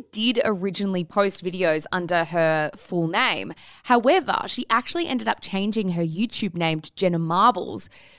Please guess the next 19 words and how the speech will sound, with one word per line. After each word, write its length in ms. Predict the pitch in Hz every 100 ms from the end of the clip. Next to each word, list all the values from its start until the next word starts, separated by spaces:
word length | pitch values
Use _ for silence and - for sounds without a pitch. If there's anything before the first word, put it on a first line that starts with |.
| _
because 360 | 240 - 240 208
her 120 | 220
mum 400 | 202 190 202 247
was 220 | 262 233
worried 320 | 180 180 185
that 100 | 185
it 60 | -
was 100 | 170
gonna 200 | 185 170
affect 340 | 165 - 165 -
her 200 | 190 175
own 300 | 165 165 185
unemployment 680 | - 233 254 247 240 247 254
status, 440 | - - 226 294 -
because 280 | 247 240 -
every 240 | 208 208 247
time 360 | 214 196 190 - - - _ _
someone 640 | - 226 190 180 180 170 - _
Googled 460 | 202 180 - -